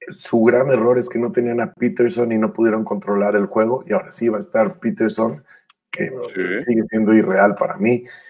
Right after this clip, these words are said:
Speaker 1: Y, pero, pero, pero sí veo muy fuerte a Dallas. Sí veo muy
Speaker 2: Sí.
Speaker 1: fuerte a Dallas y sí creo que, que pueda sacarlo por un touchdown. A mí sí me gusta Dallas.
Speaker 2: Puede ser, ¿eh? Puede ser. O sea, no, no veo imposible que lo sacaran por un touchdown.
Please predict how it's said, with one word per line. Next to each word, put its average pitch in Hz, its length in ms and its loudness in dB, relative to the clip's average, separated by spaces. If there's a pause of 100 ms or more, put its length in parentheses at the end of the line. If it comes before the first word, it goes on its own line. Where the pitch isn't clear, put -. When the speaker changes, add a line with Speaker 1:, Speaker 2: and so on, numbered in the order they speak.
(300)
Speaker 1:
Y, 104 440 2 (200)
pero, 139 400 6 (100)
pero, 117 560 2
pero - 340 0
sí 135 320 -10
veo 110 220 -4
muy 110 200 -2
fuerte - 320 -8
a 104 40 -10
Dallas. - 480 -8
Sí - 260 -8
veo 120 380 2
muy 110 240 -2
Speaker 2:
Sí. - 60 -14
Speaker 1:
fuerte 104 240 -4
a 107 40 -4
Dallas 110 360 -2
y 92 40 -16
sí 123 200 -4
creo 113 260 -4
que, - 240 -2 (440)
que 123 140 2
pueda 113 320 0
sacarlo 110 520 0
por - 120 -4
un 98 220 -6
touchdown. - 400 -12 (540)
A 104 80 -4
mí 113 100 -2
sí 107 140 -4
me 107 80 2
gusta 98 300 -2
Dallas. - 420 -8
Speaker 2:
Puede 202 240 4
ser, 107 200 2
¿eh? 101 100 2
Puede 147 160 0
ser. 123 160 -2
O 110 60 -8
sea, 113 120 -8
no, 123 140 -4
no 135 160 0
veo 131 380 2
imposible 107 600 -4
que 104 60 -6
lo 90 60 -6
sacaran 98 240 -8
por 87 100 -10
un 85 60 -14
touchdown. 139 420 -8